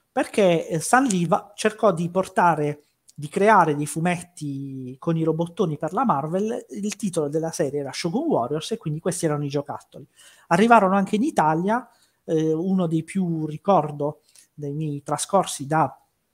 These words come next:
eh, nel-, nell'ambito dei giocattoli vintage, erano, eh, era il Goldrake,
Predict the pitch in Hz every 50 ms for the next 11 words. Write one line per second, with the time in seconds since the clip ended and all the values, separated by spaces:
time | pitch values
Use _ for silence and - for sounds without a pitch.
0 | _ _ _ _ _ _ _ _ _ _ _ - 175 156 147 139 135 131 127 127
1 | 131 135 147 151 139 127 151 160 170 165 151 147 160 180 180 165 156 151 147 -
2 | 151 143 143 139 151 160 - 185 180 - 262 262 214 147 127 135 - - 151 143
3 | - - - _ _ - - - - - - - - 208 208 202 180 175 175 175
4 | 160 - - - - 170 156 147 151 147 143 143 139 135 135 135 131 131 131 131
5 | 131 131 131 - - 196 196 180 160 165 170 220 208 170 160 151 156 156 151 -
6 | - - 156 143 -